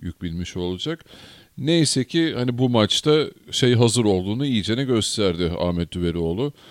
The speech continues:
Yani gerçekten o da geçen seneden beri ne zaman süre verilse, bir dakika ise bir dakika, yirmi dakika ise yirmi dakika, yani çok iyi niyetli, her zaman üzerine koyan, e, ne görev verilse yapan, e,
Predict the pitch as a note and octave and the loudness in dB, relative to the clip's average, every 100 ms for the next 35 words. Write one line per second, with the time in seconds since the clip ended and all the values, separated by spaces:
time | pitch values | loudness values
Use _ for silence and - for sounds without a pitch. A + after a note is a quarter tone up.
0 | - - _ - E2+ A#2 G2 G#2+ G#2 G#2 | -20 -20 _ -12 0 2 2 0 0 2
1 | G2 F#2 A2 B2 A2 - F2+ E2+ F#2 F2+ | 2 4 4 6 4 2 0 0 0 0
2 | F#2 G#2 G#2+ A2 G2+ G2 - G#2+ F#2+ F2+ | -2 -2 -2 0 2 2 0 0 0 2
3 | E2 D#2 - G#2 G2+ - _ _ - - | -2 -4 -2 -2 -2 -6 _ _ -20 -20
4 | - - F#2 A#2+ G2+ F#2 - F2+ G2+ F#2+ | -14 -8 6 8 10 6 4 -4 -2 -2
5 | F#2 E2+ D#2+ - F#2 F#2 F#2 F2+ E2 F#2 | -2 -2 -4 -4 -4 -4 -2 -2 0 -2
6 | E2 F#2+ F#2+ F2+ D2 - C3+ C3 - - | -2 -2 -2 -2 -4 -2 -2 -2 -6 -18
7 | - - _ F2+ - C3+ - C3+ B2+ A#2 | -20 -20 _ -8 0 0 2 6 8 8
8 | G2 F2+ - G2+ G#2 F#2+ - - A#2+ A2 | 6 6 4 4 6 4 -4 2 4 6
9 | A2+ G#2+ A2 A2 G#2 G#2 - G#2 F#2 F#2+ | 4 4 4 4 4 0 0 2 2 0
10 | - - - - - A1 G1+ G1+ A2 A#2 | -10 -20 -20 -20 -20 -20 -20 -10 -2 2
11 | G#2+ G#2 G2 G#2 G2 F#2 G#2+ G2 F#2+ F#2 | 6 8 8 6 4 2 2 4 4 2
12 | F2+ F2 - - - - - _ - | -2 -4 -16 -20 -20 -20 -20 _ -10